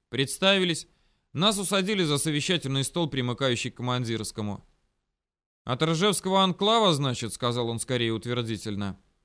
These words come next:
"Так точно, именно оттуда", — подтвердил я. "По делу, разумеется.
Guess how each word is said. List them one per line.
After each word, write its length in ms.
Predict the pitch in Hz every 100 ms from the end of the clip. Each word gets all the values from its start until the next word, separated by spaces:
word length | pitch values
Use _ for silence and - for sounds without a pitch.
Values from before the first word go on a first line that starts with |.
| -
"Так 200 | 160 -
точно, 380 | 190 151 165 147
именно 460 | 131 135 147 175
оттуда", — 320 | 175 156 131 120
подтвердил 540 | 120 127 127 123 120
я. 260 | 117 110 - _ _ _ _ _ _ -
"По 140 | 175
делу, 300 | 180 147 117
разумеется. 720 | 110 104 104 101 98 - -